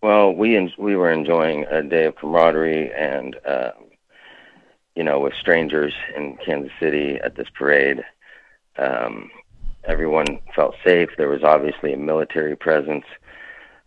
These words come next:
that we could, that we could see from the ground. If I saw it, a lot of other people saw it. Um,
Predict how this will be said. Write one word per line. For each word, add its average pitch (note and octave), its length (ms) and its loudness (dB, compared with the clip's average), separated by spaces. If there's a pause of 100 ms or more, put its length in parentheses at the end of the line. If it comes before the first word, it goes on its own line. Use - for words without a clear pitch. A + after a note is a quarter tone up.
that B1+ 160 -2
we C#2+ 100 -2
could, C#2+ 300 -8
that C#2+ 160 0
we D2+ 100 -2
could D#2 240 -8
see D#2 160 -4
from D2 160 -8
the C#2+ 80 -4
ground. C#2+ 400 2
If A1+ 180 -10
I D2 220 4
saw D2+ 220 4
it, D2 160 0
a - 20 -6
lot C2 180 0
of C2+ 60 0
other D2+ 140 0
people C#2+ 360 -6
saw C#2 200 2
it. C2 160 -4 (640)
Um, B1+ 560 -2